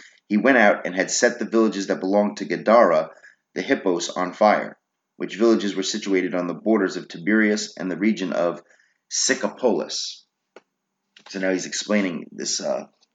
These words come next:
and Josephus's, uh, this was Josephus's enemy because he blamed Josephus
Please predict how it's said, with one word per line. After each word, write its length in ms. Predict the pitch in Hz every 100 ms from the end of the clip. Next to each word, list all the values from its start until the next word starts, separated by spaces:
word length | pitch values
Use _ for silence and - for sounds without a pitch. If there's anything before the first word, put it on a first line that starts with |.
| _ _ - - - _ _ _
and 160 | - 98
Josephus's, 720 | 104 101 - 139 113 104 98
uh, 140 | 78 85
this 160 | 107
was 140 | 110 95
Josephus's 560 | 104 104 113 98 95
enemy 240 | 107 107 90
because 260 | 82 92
he 140 | - 139
blamed 520 | 127 117 98 98 95 - _ _
Josephus 1000 | - 90 - - 185 - 55 - - -